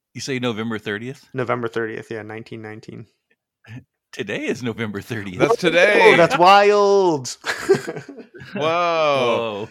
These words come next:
Speaker 3: What year was it?
Speaker 2: Nineteen nineteen.
Speaker 1: Nineteen nineteen, so that's a hundred and three years ago?
Speaker 3: <laughs> Cool.
Speaker 2: That's actually
Speaker 3: Very
Speaker 2: funny that
Speaker 3: cool.
Speaker 2: we're
Speaker 3: Awesome.
Speaker 2: recording on November thirtieth. That's so funny.
Speaker 3: That's awesome.
Speaker 1: That's awesome.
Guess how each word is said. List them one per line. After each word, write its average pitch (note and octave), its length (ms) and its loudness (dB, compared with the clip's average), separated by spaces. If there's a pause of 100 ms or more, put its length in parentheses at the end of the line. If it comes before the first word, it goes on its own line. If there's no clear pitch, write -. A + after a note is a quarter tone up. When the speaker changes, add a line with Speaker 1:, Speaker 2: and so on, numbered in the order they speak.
Speaker 3:
What D#3+ 220 0
year E3 420 -2
was F#3 220 -4
it? G#2 60 -2
Speaker 2:
Nineteen C3+ 400 -2
nineteen. B2 340 -2
Speaker 1:
Nineteen A#2 180 -6
nineteen, A2+ 440 -6
so G2+ 840 -10
that's G2 480 -12 (400)
a G#2 60 -14
hundred B2 260 -8
and B2+ 140 -10
three C3+ 180 -12
years E3+ 300 -16
ago? D4+ 180 -16 (160)
Speaker 3:
<laughs> - 1700 -10 (1120)
Cool. E3+ 560 0
Speaker 2:
That's C#3+ 160 4
actually D#3 300 4
Speaker 3:
Very D3+ 100 0
Speaker 2:
funny D3+ 240 4
that C3 140 2
Speaker 3:
cool. C3+ 80 2
Speaker 2:
we're B2+ 220 2
Speaker 3:
Awesome. C3+ 300 0
Speaker 2:
recording C3 460 -2
on A#2+ 160 -6
November A#2+ 320 -6
thirtieth. A#2 420 -8
That's - 160 -10
so A2 140 -8
funny. - 300 -16 (200)
Speaker 3:
That's C#3+ 160 -8
awesome. C#3+ 560 -6
Speaker 1:
That's G2+ 300 -12
awesome. F2 500 -12